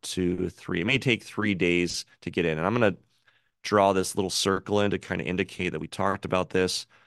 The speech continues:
that this might take one, two, three days to get in. And I'm gonna mark it with a two,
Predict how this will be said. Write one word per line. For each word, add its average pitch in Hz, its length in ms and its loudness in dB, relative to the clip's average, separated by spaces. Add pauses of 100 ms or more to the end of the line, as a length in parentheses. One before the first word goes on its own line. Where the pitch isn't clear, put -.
(220)
that 107 120 -6
this 139 160 4
might 113 200 2
take 110 360 0 (220)
one, 104 480 0 (400)
two, 90 520 -2 (300)
three 123 420 2
days 87 640 0 (1000)
to - 120 -6
get 85 260 -2
in. 107 380 2
And 78 140 -6
I'm 90 80 -4
gonna 85 80 -6
mark 85 240 -4
it - 40 -6
with 90 120 -8
a 78 40 -4
two, 98 560 0